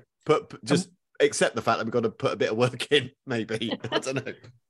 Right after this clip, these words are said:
Speaker 2: And we say that, "Oh yeah, it's gonna be great 'cause it's gonna save us time, and, you know, and I'm gonna have so much more time. It's great. I can get a wedding edited by the end of the day. The wedding's finished. The edit is finished as well," you know.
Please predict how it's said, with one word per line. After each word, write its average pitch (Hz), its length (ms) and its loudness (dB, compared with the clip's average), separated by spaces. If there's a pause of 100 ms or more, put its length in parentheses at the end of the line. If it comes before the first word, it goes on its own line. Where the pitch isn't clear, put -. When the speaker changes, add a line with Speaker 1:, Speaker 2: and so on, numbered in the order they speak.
(160)
Speaker 2:
And 170 140 4
we 180 140 6
say 147 400 2
that, 143 280 2
"Oh 175 120 0
yeah, 190 160 0
it's 170 120 -8
gonna 175 140 -4
be 165 80 -4
great 175 260 0
'cause 156 140 -8
it's 160 100 -8
gonna 170 160 -4
save 170 300 -2
us 160 100 -2
time, 160 640 0
and, 143 300 -2
you 156 60 -2
know, 151 100 -2 (320)
and 135 240 -2
I'm 156 160 -2
gonna 151 120 -2
have 147 100 -4
so 170 100 -4
much 147 160 -8
more 143 160 0
time. 151 460 2
It's 135 140 -4
great. 160 200 4
I 147 60 -4
can 143 80 -4
get 139 140 -6
a 147 40 -4
wedding 147 300 0
edited 147 480 -2
by 151 140 4
the 147 100 0
end 151 120 0
of 135 60 -2
the 135 60 -6
day. 147 240 2
The 135 80 -4
wedding's 143 340 -4
finished. 147 400 0 (160)
The 165 300 -4
edit 175 180 2
is 147 160 -4
finished 147 340 -4
as 139 120 -6
well," 151 320 2
you 165 80 -2
know. 120 200 0